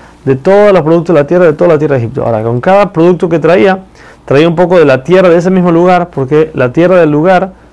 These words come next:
cuida mejor sus propias, sus propias frutas. Y así fue que tanta, tanto abasteció los,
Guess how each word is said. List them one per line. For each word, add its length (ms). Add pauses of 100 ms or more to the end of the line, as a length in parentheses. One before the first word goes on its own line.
(120)
cuida 260
mejor 360
sus 140
propias, 320
sus 160
propias 300
frutas. 400 (680)
Y 100
así 240
fue 220
que 260 (200)
tanta, 380
tanto 260
abasteció 540 (960)
los, 440